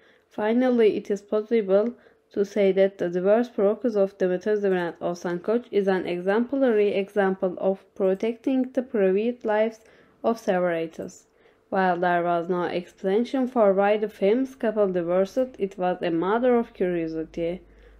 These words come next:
However, is brought to mind the question of whether the reason for the divorce was betrayal, my caravan incident, Oğuzhan Koç is bad behavior or genuine.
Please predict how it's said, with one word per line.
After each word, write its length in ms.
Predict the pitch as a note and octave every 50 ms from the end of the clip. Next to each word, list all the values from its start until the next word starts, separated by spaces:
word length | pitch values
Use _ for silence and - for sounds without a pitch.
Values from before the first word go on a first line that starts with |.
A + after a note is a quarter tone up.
| - -
However, 360 | - G3+ G3+ G3+ G3+ G3+ G3+
is 240 | - - F#3+ F3+ F3
brought 480 | F#3 F#3 F#3 G3 G#3 A3 A#3 B3+ B3 -
to 100 | - A3+
mind 420 | G#3 G3 F3+ F3 F3+ G3 A3 G#3+
the 100 | - A3+
question 720 | - - G#3 F#3 F3 F3+ F3 - - E3 D#3+ E3 G3 G3+ - - - _ _ _ _ _ -
of 180 | G3 G3 -
whether 300 | - F#3 F#3 F3+ F3+ E3+
the 180 | E3 E3+ E3 E3
reason 380 | E3+ F#3+ A3 B3+ C4+ C4+ C4 B3
for 200 | C4 B3 A#3+ A3
the 100 | G3 F#3+
divorce 480 | E3+ F3+ E3 F3 F#3 G#3+ B3 B3 - A3+
was 320 | G#3 G#3 G#3+ G#3 G#3 -
betrayal, 640 | - G3 G#3 A3+ A#3+ - B3+ G#3+ G3 F3+ F3+ F#3 F#3
my 260 | F#3 F#3 F3+ F#3 F3+
caravan 640 | F#3 - - G3+ F3+ F#3+ G#3+ A#3 A#3 A3+ A3+ A3 - -
incident, 580 | F#3+ G3 F#3+ F#3+ G#3 G#3 G#3 G#3+ G#3 G#3+ G#3 - -
Oğuzhan 420 | - F3+ F3 F3 - F#3 F3+ F3+
Koç 280 | F#3 - A#3+ C4 B3+ - -
is 240 | G3 G3 G3 G3 - _ - - _ _ _ _ _ _ _ _ _
bad 300 | G#3 G3 G#3+ A3 A3+ A3 -
behavior 640 | G#3+ G3+ G3 F#3 G#3 G#3+ A3 A#3+ B3+ B3+ B3+ A#3
or 300 | - - G#3 A3 A3 A3+
genuine. 640 | G#3+ G3+ G3 F3+ E3+ E3 E3 - - - - - -